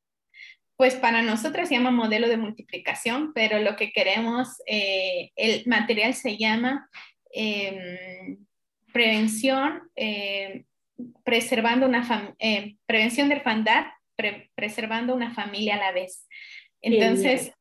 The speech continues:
Speaker 1: es como la idea, es, eh, tratar de sacar, de, de, mm, de, ¿cómo sería? De dejar a un niño en su familia, de, de evitar a lo máximo que este niño sea institucionalizado,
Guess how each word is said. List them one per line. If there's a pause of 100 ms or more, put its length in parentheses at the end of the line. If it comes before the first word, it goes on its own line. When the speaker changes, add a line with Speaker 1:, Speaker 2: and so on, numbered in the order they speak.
(120)
Speaker 1:
es
como
la
idea,
es,
eh,
tratar
de
sacar, (120)
de, (160)
de,
mm,
de, (560)
¿cómo
sería?
De
dejar
a
un
niño
en
su
familia,
de,
de
evitar
a
lo
máximo
que
este
niño
sea
institucionalizado,